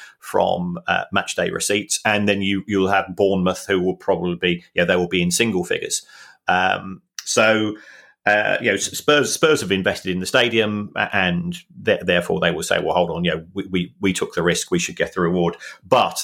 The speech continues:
that has accentuated the gaps in, in, in terms of, of football between the divisions, um,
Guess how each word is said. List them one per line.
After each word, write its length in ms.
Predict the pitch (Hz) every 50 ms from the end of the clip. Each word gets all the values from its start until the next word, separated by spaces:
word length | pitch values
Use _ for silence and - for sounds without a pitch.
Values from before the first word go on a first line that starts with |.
| - -
that 260 | 90 113 110 104 - -
has 560 | - - 107 104 104 98 98 98 - - - -
accentuated 1200 | 104 - - - - - - - 110 107 95 - - - 90 87 87 85 - - 95 87 - -
the 80 | - 85
gaps 520 | - 95 87 - - - - - - -
in, 140 | - 87 87
in, 180 | 87 85 82
in 200 | - 90 85 87
terms 520 | 87 - - 90 87 82 85 85 87 - - -
of, 400 | 92 87 85 82 85 87 - - - 90
of 160 | 85 85 -
football 540 | - - - - - - - - - 80 -
between 360 | - 90 - - 98 90 87 85
the 80 | 87
divisions, 600 | 87 87 82 87 85 - 82 78 82 - - - - - - - - - - - - _ -
um, 640 | 90 87 85 85 85 82 82 85 85 87 - 90